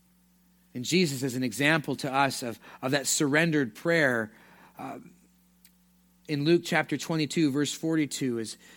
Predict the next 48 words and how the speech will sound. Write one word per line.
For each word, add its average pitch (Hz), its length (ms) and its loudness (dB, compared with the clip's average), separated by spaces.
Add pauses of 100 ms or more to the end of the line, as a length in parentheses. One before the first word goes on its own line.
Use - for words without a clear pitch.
he 165 120 -4
was 143 140 0
in 151 80 0
the 139 80 -2
Garden 147 380 2
of 127 120 -4
Gethsemane, 143 460 -2
and 123 160 0
because 147 400 -2
he's 139 260 0
God 147 320 2
as 123 160 -2
well, 160 280 2
he, 139 280 2 (420)
he 175 200 0
knew 151 560 4 (220)
what 151 120 -4
was 147 140 -2
going 151 180 2
to 127 60 -2
happen 165 420 4
to 135 160 0
him 127 280 -2
as 117 140 -6
he 143 120 0
walked 135 580 -2
to 143 100 -4
the 120 100 -6
cross, 135 500 -2
the, 117 180 -6 (240)
the 120 60 -8
scourgings, 139 680 2
the 123 100 -4
beatings, 131 520 0
the 117 80 -6
being 127 260 -4
nailed 147 280 0
to 135 80 -4
the 120 80 -6
cross, 143 420 -2
struggling 151 460 -2
to 127 100 -8
breathe. 131 320 -2
He 135 120 -6
knew 139 300 -4
all 127 240 0
of 104 120 -10
that. 104 340 -10